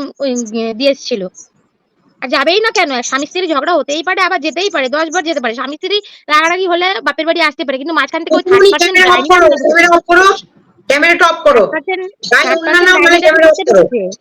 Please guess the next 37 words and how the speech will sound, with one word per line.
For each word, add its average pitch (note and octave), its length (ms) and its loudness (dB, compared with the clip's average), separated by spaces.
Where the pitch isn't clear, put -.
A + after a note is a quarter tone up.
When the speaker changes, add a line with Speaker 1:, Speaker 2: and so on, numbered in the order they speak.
Speaker 1:
ওদের B3+ 220 -6
স্বামী C4+ 240 -8
স্ত্রীর D#4+ 240 -8
ঝগড়া C4+ 240 -4
হয়েছে, C#4 240 -2
হয়েছে, C#4+ 180 -2
ওর, C4 180 -2
ওই G3+ 100 -2
থার্ড A3 240 -12
পারসন C#4+ 240 -6
ডাইনিটা C#4 360 -4
কি D#4+ 120 -10
করতে D#4 240 -8
ঢুকলো? A#3 320 -6
ও C4+ 120 0
কোথা D#4+ 220 -4
থেকে E4+ 200 -8
আসলো? B3 340 -4
ওর B3 80 -6
তো - 100 -10
কোনো D#4+ 180 -4
রাইট D4 220 -4
নেই D#4 120 -4
ওখানে D4+ 200 -6
ঢোকার, C4 300 -4
ডাইনির। A#3+ 360 -4
এখনো F#4 260 -6
পর্যন্ত G#3 260 4
আমার G#3+ 180 -2
Speaker 2:
হুম। - 20 -4
Speaker 1:
কাছে G4 140 0
স্ক্রিনশট E4+ 380 -4
আসছে, E4 320 -4
ওই E4+ 100 0
ডাইনির C#4 300 -4
কোন E4 200 -2
বন্ধু, D4 300 -2